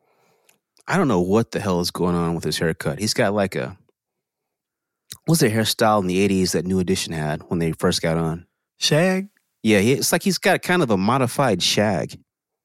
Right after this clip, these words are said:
Speaker 1: in two thousand and nineteen.
Speaker 2: Sadly, I had a shag up through eighth grade.
Speaker 1: That's
Speaker 2: Hated it.
Speaker 1: nice. Did you ever, ever, no, you got the good hair. But I've never had a jerry curl. I'm proud
Speaker 2: Yeah,
Speaker 1: of
Speaker 2: ne-,
Speaker 1: that.
Speaker 2: never had a damn jerry curl. <laughs>
Speaker 1: Well, what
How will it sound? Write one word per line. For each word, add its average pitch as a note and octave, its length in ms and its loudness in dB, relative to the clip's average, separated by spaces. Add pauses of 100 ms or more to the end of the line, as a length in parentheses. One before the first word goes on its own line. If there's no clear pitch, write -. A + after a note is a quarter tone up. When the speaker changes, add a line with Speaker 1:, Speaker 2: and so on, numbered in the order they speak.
(600)
Speaker 1:
in A#2+ 100 -2
two - 180 0
thousand G2+ 440 4
and F2+ 80 2
nineteen. F2+ 540 -2 (1080)
Speaker 2:
Sadly, D3+ 380 4
I C#3+ 60 6
had C3+ 100 4
a B2 60 0
shag C3+ 360 2 (160)
up D3 240 0
through C#3+ 200 2
eighth C3+ 180 2
grade. A#2 400 -2 (840)
Speaker 1:
That's A#2 180 -2
Speaker 2:
Hated A2+ 60 0
it. G3+ 40 0
Speaker 1:
nice. A#2+ 320 0 (220)
Did C#3 60 0
you D3+ 40 6
ever, D#3+ 100 6 (100)
ever, A#2+ 120 -2 (140)
no, G2+ 280 2
you G2 100 -8
got F#2+ 180 0
the E2 80 -2
good E2 180 0
hair. D#2+ 240 -4 (360)
But B2+ 100 2
I've F#3 160 4
never C3 160 4
had G#2+ 120 6
a G2 40 4
jerry A#2 280 4
curl. E2 300 -2 (1000)
I'm A2+ 100 -2
proud A2+ 200 4
Speaker 2:
Yeah, A#2 60 2
Speaker 1:
of A#2 60 0
Speaker 2:
ne-, - 60 2
Speaker 1:
that. - 180 -2 (180)
Speaker 2:
never C#3 240 2
had D3+ 160 0
a A2 60 -2
damn A2 260 -2
jerry G#2+ 260 -2
curl. - 240 -6 (340)
<laughs> - 360 -14
Speaker 1:
Well, C3+ 280 2
what - 100 -12